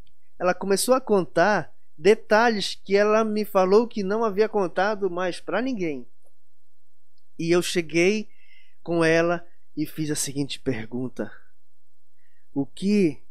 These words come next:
você tem se perguntado durante todo esse tempo? O que durante três anos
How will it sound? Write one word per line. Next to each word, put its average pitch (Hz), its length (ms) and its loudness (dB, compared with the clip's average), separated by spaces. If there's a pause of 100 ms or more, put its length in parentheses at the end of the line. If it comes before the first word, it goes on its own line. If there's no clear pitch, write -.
(120)
você 151 400 2
tem 156 500 2
se - 200 -2
perguntado 135 760 2
durante 127 480 0
todo 160 420 2
esse 147 200 -2
tempo? 113 480 -8 (960)
O 156 140 -2
que 220 200 -2
durante 190 380 0
três 190 560 2
anos 160 600 0